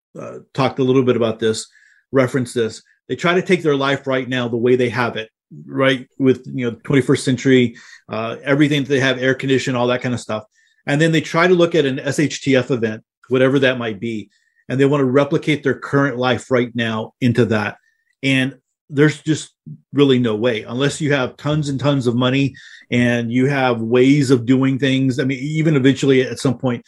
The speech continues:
things are going to fail and things are not gonna always be, uh, you know, what, what you need them to be. So I think you need to have that mentality at some point that things are gonna go,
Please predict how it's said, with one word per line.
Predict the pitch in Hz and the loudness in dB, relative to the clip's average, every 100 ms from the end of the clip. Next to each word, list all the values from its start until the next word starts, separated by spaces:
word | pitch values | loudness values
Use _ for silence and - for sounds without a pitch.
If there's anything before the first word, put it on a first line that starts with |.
| - _ | -20 _
things | 131 131 123 | 2 2 2
are | |
going | 123 127 117 | 2 0 0
to | 117 | -4
fail | - 139 139 139 139 139 | -2 2 4 4 4 2
and | 123 117 | 0 -4
things | 117 127 113 | -2 0 2
are | 123 | 2
not | 123 127 | 0 0
gonna | 127 120 117 - - - | 0 -2 -4 -10 -20 -8
always | 127 135 135 123 | 0 4 6 6
be, | 107 127 123 123 127 | 2 0 2 2 0
uh, | 131 123 120 131 | -2 -6 -6 -4
you | 139 | 0
know, | 127 | 4
what, | 123 139 135 | 4 2 0
what | 131 123 - | 0 0 2
you | |
need | 127 139 | 2 4
them | 127 117 | 4 0
to | 104 | -2
be. | 104 104 - - _ _ _ _ | -4 -6 -10 -20 _ _ _ _
So | - 147 | -2 2
I | 143 | 2
think | 165 147 | 0 -2
you | 147 | 0
need | 143 139 | 0 0
to | |
have | 120 139 | 0 0
that | 123 120 | 0 -2
mentality | 120 113 127 123 120 | -4 -4 0 2 2
at | 113 110 | -2 -2
some | 120 110 | -4 -2
point | 120 110 | -4 -2
that | 107 | -2
things | 123 113 | 0 0
are | 113 | 0
gonna | 98 117 110 | 0 0 0
go, | 98 107 104 104 | 2 0 2 -2